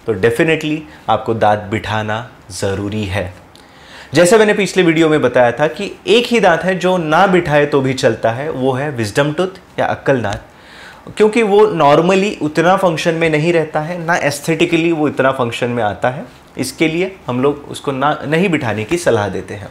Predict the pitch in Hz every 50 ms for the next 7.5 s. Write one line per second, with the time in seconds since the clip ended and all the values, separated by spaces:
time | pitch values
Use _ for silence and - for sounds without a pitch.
0 | - 156 175 185 226 170 156 180 190 202 180 165 156 156 151 151 202 214 208 190
1 | 151 123 120 143 151 - - - - - - - - 202 220 233 226 - - -
2 | - - - - - - - - - - - 226 214 202 - - 147 - - 123
3 | 110 107 101 98 101 92 92 - - 87 - 95 - - - - - - - -
4 | - - - - - - - - - - 143 143 - 185 175 175 - 220 - -
5 | - - - - 185 165 175 214 220 208 170 - - 170 170 175 175 165 170 165
6 | 165 180 170 - 113 104 127 160 160 135 113 - - - 98 92 95 - - -
7 | - - - - - 156 185 185 -